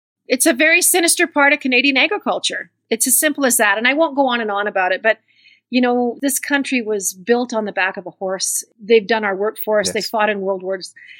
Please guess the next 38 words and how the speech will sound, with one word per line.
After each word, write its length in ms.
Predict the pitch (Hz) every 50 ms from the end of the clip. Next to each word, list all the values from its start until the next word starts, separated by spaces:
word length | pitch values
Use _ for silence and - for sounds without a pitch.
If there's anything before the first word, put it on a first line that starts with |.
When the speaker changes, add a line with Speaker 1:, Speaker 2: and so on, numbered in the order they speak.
| - - - -
Speaker 1:
And 140 | - 302 294 -
it's 180 | 302 - -
not 160 | 359 349 370 381
about, 280 | 370 339 311 277 - 247
you 140 | 285 330 311
eat 180 | 320 311 320 -
what 180 | 277 254 -
you 80 | - 233
want. 260 | 202 196 175 165 - - _ _ -
If 180 | 233 247 -
you're 80 | 311 311
gonna 140 | 311 320 -
eat 180 | - 269 254 -
horse, 380 | - - 233 226 233 226 -
that's 220 | - 233 220 - -
fine. 360 | - - 202 196 180 175 165 _ - - - - - - - -
And 80 | - 254
I'm 140 | 254 254 262
not 180 | 285 302 320
even 180 | 330 294 311 262
going 280 | 247 254 262 254 233
after 240 | 233 233 226 - 233
domestic 420 | 185 214 208 208 208 - - 196 -
slaughter. 600 | - - - 208 226 254 269 226 175 - - - _ _ _ _ _ _ _ -
We 240 | 180 220 277 302
aren't. 360 | 240 185 160 - - - - - _ _ _ _ _ _ _ _ _ _ _ _ _ _ _ _ -
It 120 | 262 262 240
happens. 560 | - 277 262 269 277 - 285 269 262 - -
It's 160 | - 202 -
a 40 | 202
very 200 | 190 233 233 226
complicated 680 | - - 247 226 233 - 240 - - 233 214 214 202
system. 540 | - - 226 - - - 226 214 214 214 208 _ _ _ _ _ _ _ _ _ -
Animal 680 | 233 247 247 247 240 240 233 226 208 208 202 202 - _ _ _ _ _ -
husbandry 760 | - - 240 240 214 208 220 214 214 214 202 208 208 208 - -
in 160 | - 220 220 226
this 180 | 233 214 -
country 560 | - - 226 214 202 - - 202 196 202 190